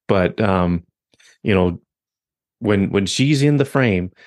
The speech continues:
and if I'm just taking the picture, I just gotta sit there and hold it on burst mode until she stops laughing, and then I might be able to get a decent picture. But,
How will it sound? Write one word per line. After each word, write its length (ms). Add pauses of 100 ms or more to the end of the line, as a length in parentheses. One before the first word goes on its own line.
(160)
and 140
if 80
I'm 160
just 180
taking 240
the 80
picture, 400
I 120
just 180
gotta 180
sit 300
there 200
and 140
hold 220
it 100
on 160
burst 320
mode 220
until 220
she 180
stops 440
laughing, 440
and 100
then 100
I 100
might 220
be 80
able 100
to 60
get 140
a 60
decent 340
picture. 300
But, 180